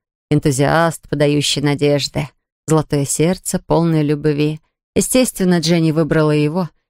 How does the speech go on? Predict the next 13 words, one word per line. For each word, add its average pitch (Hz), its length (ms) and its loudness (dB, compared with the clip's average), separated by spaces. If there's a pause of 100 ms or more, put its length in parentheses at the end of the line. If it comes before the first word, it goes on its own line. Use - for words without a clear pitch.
(100)
и 180 60 0
отправилась 170 680 0
на 160 80 0
далёкий 147 500 0
юг 147 300 -2
в - 60 -20
качестве 139 540 -4 (280)
верной 202 680 0
миссионерской 139 760 -2
жены. 143 320 -4 (880)
Потом 240 300 2
произошёл 214 580 2
разрыв. 185 580 0